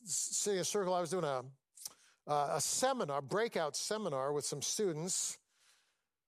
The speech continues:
from U W about, uh, the existence of God. And these were all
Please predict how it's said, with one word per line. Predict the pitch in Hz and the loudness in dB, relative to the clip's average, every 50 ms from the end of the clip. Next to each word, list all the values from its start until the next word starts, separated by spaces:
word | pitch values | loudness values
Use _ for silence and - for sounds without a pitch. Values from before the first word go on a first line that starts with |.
| _ _ _ | _ _ _
from | - - 190 165 147 | -6 -2 -2 0 0
U | 156 170 202 220 | 0 -2 -2 -2
W | 180 185 175 156 156 160 170 175 170 - - - | 0 0 2 2 2 2 2 0 -2 -6 -4 -2
about, | 160 156 143 180 170 165 170 175 180 - - - - - | -2 0 2 2 4 4 4 2 0 -2 -6 -8 -8 -4
uh, | 156 147 147 139 135 135 139 143 139 - - _ _ _ _ _ _ - - - | -2 0 0 0 0 0 -2 -6 -10 -16 -20 _ _ _ _ _ _ -10 -10 -8
the | - 151 196 196 | -4 -2 -2 0
existence | 180 143 - - 247 254 - - 214 170 - | 0 0 -2 -2 -2 -2 -2 -2 -4 -4 -4
of | 170 | -2
God. | 160 208 208 165 139 135 | 0 0 2 0 0 -2
And | 135 170 | -2 -4
these | 226 214 | -4 -4
were | - 190 180 | -4 -4 -2
all | - 160 180 196 190 175 160 143 143 | 0 2 2 2 2 2 0 0 -4